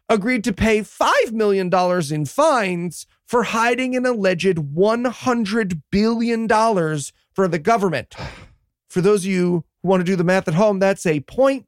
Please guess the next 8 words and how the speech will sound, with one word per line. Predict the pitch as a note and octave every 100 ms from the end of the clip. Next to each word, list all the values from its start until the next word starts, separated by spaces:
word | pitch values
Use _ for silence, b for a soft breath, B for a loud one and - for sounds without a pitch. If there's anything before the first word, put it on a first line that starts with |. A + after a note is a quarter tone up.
| E3+
zero | F3+ C#4 C#4 C4+ B3
zero | G3 C4 C4 B3+
five | A3 - B3 A#3+ A#3+ B3 G3 -
percent | A3 G3 A3+ A3+ G#3
fine | - B3 A#3+ G#3 F3 F3 F3 E3 _ _ _ _
for | - - C4+ C4+ A#3
a | -
crime. | - - G#3 A#3 B3 G#3+ C#3 C3+ B2 G#3+